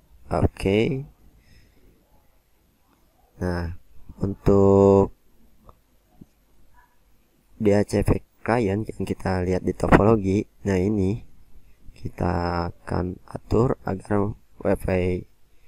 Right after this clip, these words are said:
I D memberikan I P ke mikrotik. Klik D H C P client, kemudian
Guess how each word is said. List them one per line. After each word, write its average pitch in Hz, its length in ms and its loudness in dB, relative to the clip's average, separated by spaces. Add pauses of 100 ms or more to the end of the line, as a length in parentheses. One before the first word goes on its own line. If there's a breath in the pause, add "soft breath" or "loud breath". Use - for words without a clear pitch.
(200)
I 90 240 -2
D 113 80 0
memberikan 90 800 -4
I 90 160 -6
P 101 160 -4
ke 95 160 -4
mikrotik. 95 640 -8 (480)
Klik 92 640 -6
D - 160 -16
H - 120 -8
C 87 40 -4
P 90 80 -2
client, - 560 -4 (800 soft breath)
kemudian 90 1040 -4